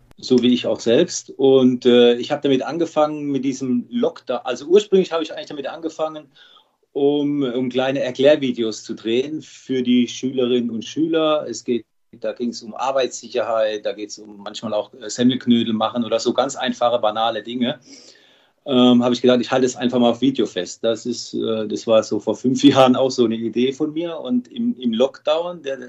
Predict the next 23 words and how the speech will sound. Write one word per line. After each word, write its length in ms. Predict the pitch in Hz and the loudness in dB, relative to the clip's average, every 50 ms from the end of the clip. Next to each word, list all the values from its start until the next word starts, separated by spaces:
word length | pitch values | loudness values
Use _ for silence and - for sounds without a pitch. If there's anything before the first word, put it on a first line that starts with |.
| 123 110 | -18 -6
letztes 360 | 113 120 120 - - - - | -6 -6 -6 -6 -12 -16 -10
Jahr 200 | - 117 113 113 | -8 -6 -6 -6
uns 200 | 113 110 - - | -8 -10 -14 -14
dann 140 | - 117 113 | -12 -12 -10
erreicht 360 | 113 101 101 101 113 - - | -8 -6 -6 -6 -6 -6 -6
hat, 160 | - 165 165 _ _ _ - - - - - - _ _ _ _ _ _ - | -6 -6 -6 _ _ _ -20 -20 -20 -20 -20 -20 _ _ _ _ _ _ 2
ähm, 420 | 127 131 131 131 127 131 123 - - _ | 4 4 4 4 2 -2 -4 -6 -8 _
war 320 | _ - 107 113 117 123 131 | _ -18 -8 -2 0 2 2
dann 160 | 135 131 123 | 2 0 2
plötzlich 460 | 117 123 127 123 - - 127 123 - | 2 2 0 0 0 -2 -2 -2 0
der 140 | - 120 107 | -2 -4 -4
Kontakt 420 | - 123 117 - - 135 131 - | -2 -6 -8 -4 -4 -6 -6 -4
zu 200 | - 135 127 127 _ | -6 -6 -6 -6 _
allen 300 | - 135 139 143 135 131 | -6 -2 -2 0 -2 -2
Schülern 480 | 127 - 127 120 113 120 113 113 117 - _ _ _ | -4 -2 -2 0 0 0 -2 -4 -6 -8 _ _ _
plötzlich 420 | - 117 127 123 - 123 - - - | 0 2 2 2 0 -6 -6 -6 -8
abgebrochen. 800 | - 127 - - 156 - - - 175 175 - - 190 185 175 | -10 -10 -4 -4 -4 -4 0 0 0 0 0 0 0 0 0
Und, 640 | - - - 135 135 135 135 131 135 135 127 123 - | -4 -4 0 4 4 6 6 4 2 0 -2 -2 0
äh, 300 | 127 120 120 123 120 120 | 2 2 4 6 6 6
es, 280 | 120 120 117 - - - | 4 2 -4 -10 -8 -8
es, 280 | - - 123 - - | -6 -6 -6 -8 -10
es, 300 | 117 123 123 - - - | -14 -14 -14 -16 -16 -18
äh, 260 | 101 - - 120 117 | -16 -12 -12 -12 -12